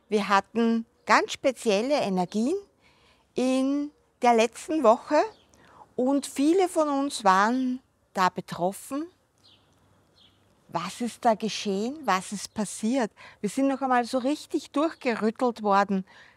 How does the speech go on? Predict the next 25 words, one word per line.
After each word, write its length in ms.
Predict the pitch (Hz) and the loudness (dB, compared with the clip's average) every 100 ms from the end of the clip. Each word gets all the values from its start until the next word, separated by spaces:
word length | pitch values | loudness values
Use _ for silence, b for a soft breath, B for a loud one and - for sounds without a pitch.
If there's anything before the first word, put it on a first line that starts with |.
| b _ _ _ _ _ _ _ _ _ _ - | b _ _ _ _ _ _ _ _ _ _ -4
Was 280 | 165 - - | 0 0 -2
es 180 | 277 | -8
damit 400 | - 208 233 254 | 4 4 4 2
auf 220 | - 190 - | 2 2 0
sich 320 | - 220 226 | -6 -6 0
hat, 180 | 208 208 - | -2 -2 -10
darüber 440 | - 165 214 233 240 | -4 -4 -2 -2 0
werden 320 | 202 180 214 | 0 0 -2
wir 80 | 214 | -2
gleich 280 | 214 214 - | -2 -4 -6
sprechen. 560 | - 170 156 - 156 - _ _ B B B | -8 -6 -6 -8 -14 -16 _ _ B B B
Doch 200 | - 226 | 2 2
zuallererst 920 | - 262 - 190 254 254 240 247 - 240 | 2 0 4 6 6 6 6 4 2 -4
ein 100 | 214 | 0
herzliches 600 | 196 285 - 339 320 311 | 0 0 -2 -6 -4 -2
Willkommen 640 | 311 302 226 214 247 269 B B B | -4 0 2 4 2 -2 B B B
auf 300 | 190 254 277 | 4 4 4
meinem 520 | 233 226 240 247 247 b _ | 2 4 2 0 -4 b _
Amira 440 | - 214 214 226 262 | 0 2 4 2 -2
Solis 440 | 233 202 180 - | 0 0 0 -4
Kanal. 480 | 180 180 156 147 - _ _ _ _ _ _ _ _ _ _ _ _ _ _ _ _ _ _ _ _ _ _ _ _ _ _ | -6 -4 -4 -6 -8 _ _ _ _ _ _ _ _ _ _ _ _ _ _ _ _ _ _ _ _ _ _ _ _ _ _
Ich 240 | - 269 - | -4 -4 2
danke 540 | 240 269 - 254 202 | 4 4 2 -4 0
euch 460 | 170 220 262 - - | 2 4 2 -4 -12
für 480 | - 262 254 254 | -4 0 2 4